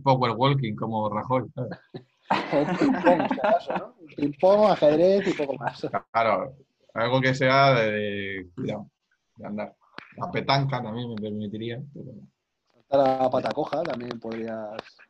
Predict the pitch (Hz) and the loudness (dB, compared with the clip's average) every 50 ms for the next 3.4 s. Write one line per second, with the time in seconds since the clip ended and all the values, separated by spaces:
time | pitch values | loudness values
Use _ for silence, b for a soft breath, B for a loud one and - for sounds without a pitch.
0 | _ _ - - - - 107 104 123 156 - - - - - - - - 139 139 | _ _ -18 -10 -6 -6 -6 -2 -2 -2 -2 -2 -4 -4 -4 -2 0 2 4 4
1 | 139 135 135 - 151 135 131 113 110 117 127 131 123 - - - - 120 120 135 | 4 4 2 2 2 4 4 4 2 0 0 -2 -4 -6 -10 -14 -14 -14 -14 -14
2 | - - 165 143 135 120 117 135 151 147 - 147 151 143 117 110 117 - - - | -6 -4 -2 0 0 0 -2 -2 -2 -4 -4 -6 -8 -8 -8 -8 -8 -10 -10 -14
3 | - - - - - 135 - 240 | -14 -14 -16 -20 -20 -10 -8 -8